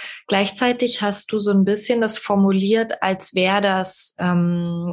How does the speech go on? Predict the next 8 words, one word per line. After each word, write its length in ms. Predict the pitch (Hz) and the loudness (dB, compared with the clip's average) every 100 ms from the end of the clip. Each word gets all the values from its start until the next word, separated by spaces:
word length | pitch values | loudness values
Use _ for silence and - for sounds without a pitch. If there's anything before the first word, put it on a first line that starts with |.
| - | -6
sozusagen 600 | - 180 - 180 175 175 | -6 -6 -8 -2 0 2
die 100 | 170 | 2
nächste 340 | 175 190 - | 2 2 0
Es-, 320 | - 185 - _ | -2 -4 -6 _
Eskalationsstufe, 1300 | 190 - 196 185 185 202 220 220 - - 214 - 202 | -4 -2 0 0 0 0 0 0 -4 -6 -6 -2 -2
dann 280 | 196 190 202 | 2 2 2
zu 160 | 208 | 0
sagen, 440 | 196 190 190 190 | 0 0 2 2